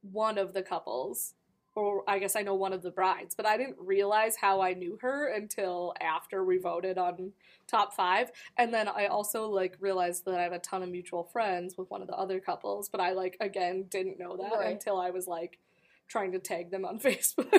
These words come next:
Speaker 2: And this year we have, we had a lot of applications from all over the Midwest. Like, we had Minnesota,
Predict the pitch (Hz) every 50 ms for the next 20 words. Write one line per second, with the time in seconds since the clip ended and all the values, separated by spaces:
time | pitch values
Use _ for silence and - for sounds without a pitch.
0 | 392 - 285 294 302 359 381 392 - 440 403 349 339 311 277 247 240 - _ _
1 | - 226 254 247 262 262 233 220 208 202 202 202 208 226 247 240 240 214 208 -
2 | 233 214 - 214 208 - - 214 - - 220 208 - - 190 185 175 - - -
3 | 202 202 214 214 196 190 - - - 156 - - - 202 185 185 - 196 190 196
4 | 190 180 180 196 - - 226 208 208 214 226 269 339 370